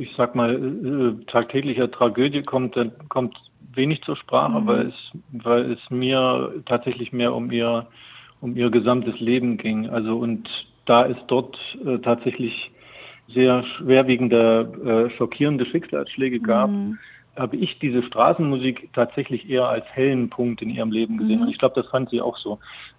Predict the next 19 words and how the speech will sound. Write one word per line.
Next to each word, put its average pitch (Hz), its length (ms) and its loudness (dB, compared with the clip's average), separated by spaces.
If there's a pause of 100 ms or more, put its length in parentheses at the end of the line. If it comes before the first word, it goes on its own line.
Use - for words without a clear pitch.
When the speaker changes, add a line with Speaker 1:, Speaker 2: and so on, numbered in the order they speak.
Speaker 1:
Äh, 123 60 2
also 120 260 4
als 135 220 4
wir 139 100 2
sie 127 100 2
gedreht 135 400 4
haben, 135 320 4
äh, - 40 0
und 123 480 -2
das 120 160 -2
war 123 100 8
ja 123 120 8
öfter 127 640 2
in 127 140 -2
der, 120 120 2 (280)
in 135 100 -4
der 120 80 0
Peter-Passage 123 1000 0
dort, 127 180 -2